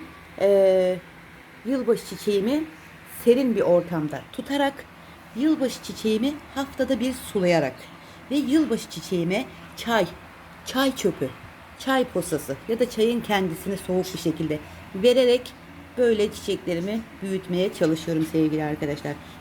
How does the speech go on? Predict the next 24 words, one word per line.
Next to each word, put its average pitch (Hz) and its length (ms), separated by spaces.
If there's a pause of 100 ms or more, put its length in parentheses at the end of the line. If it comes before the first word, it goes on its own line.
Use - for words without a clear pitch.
Bunlar 226 400
inşallah 190 640 (540)
havalar 175 460
soğuduğu 165 500
zaman 247 340 (360)
yılbaşına 196 540
yakın, 196 440 (340)
kışın 165 400
yani 165 380 (540)
pıtır 214 280
pıtır 226 360 (160)
açacak 156 360 (300)
ve 226 100
onları 214 340
sizlerle 208 440
paylaşacağım 170 760
sevgili 156 320
arkadaşlarım. 147 600 (320)
Yazdan 196 540
yılbaşı 226 400
çiçeklerimizin 165 760
bakımını 170 520
yaparsak 247 520 (500)
kışın 220 400